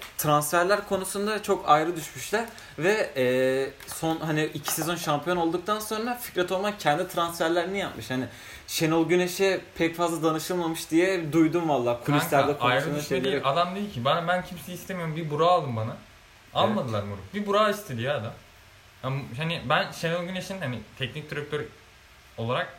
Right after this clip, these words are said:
Speaker 2: e, işte Fatih Terim tarzı bir teknik direktör olduğunu düşünmüyorum. İşte transferlere karışıp işte oyuncuyu veto etme gibi durumunun çok olacağını düşünmüyorum açıkçası. Şenol Güneş'e oyuncuyu vereceksin, o takımda yer bulmaya çalışacak. Hep böyle oldu zaten. Kimlere yer buldu,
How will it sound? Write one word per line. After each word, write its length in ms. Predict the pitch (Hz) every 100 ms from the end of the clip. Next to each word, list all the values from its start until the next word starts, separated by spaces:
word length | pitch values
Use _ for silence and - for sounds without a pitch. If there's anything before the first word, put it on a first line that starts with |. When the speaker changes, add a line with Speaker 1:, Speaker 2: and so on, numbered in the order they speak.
| -
Speaker 2:
e, 220 | 113 107 104
işte 140 | -
Fatih 340 | 123 139 127 -
Terim 240 | 147 147 147
tarzı 280 | 147 135
bir 60 | 135
teknik 300 | 135 127 135
direktör 240 | 135 131
olduğunu 280 | 135 131 151
düşünmüyorum. 360 | 143 160 135 98
İşte 220 | 107 107
transferlere 600 | 117 110 110 117 120 120
karışıp 320 | - 117 113 - - - -
işte 360 | 107 107 120 107 - - - -
oyuncuyu 420 | 117 123 120 127
veto 220 | 117 113
etme 260 | 131 131 135
gibi 220 | 131 120
durumunun 280 | 123 131 147
çok 220 | 156 135
olacağını 340 | 135 127 139
düşünmüyorum 420 | 170 160 151 101 87 110
açıkçası. 420 | 107 - 90 95 - - - - -
Şenol 220 | 160 165
Güneş'e 260 | 170 165
oyuncuyu 280 | 170 165 175
vereceksin, 440 | 170 170 170 107 175
o 240 | 170 170 - - - - -
takımda 280 | 147 151 160
yer 240 | 156 151
bulmaya 220 | 151 156
çalışacak. 380 | 151 110 104 92 -
Hep 200 | - 127
böyle 220 | 156 175 180
oldu 200 | 143 101
zaten. 280 | 95 90 95 - - - - - - -
Kimlere 300 | 139 151 165
yer 280 | 165 160
buldu, 320 | 139 135 170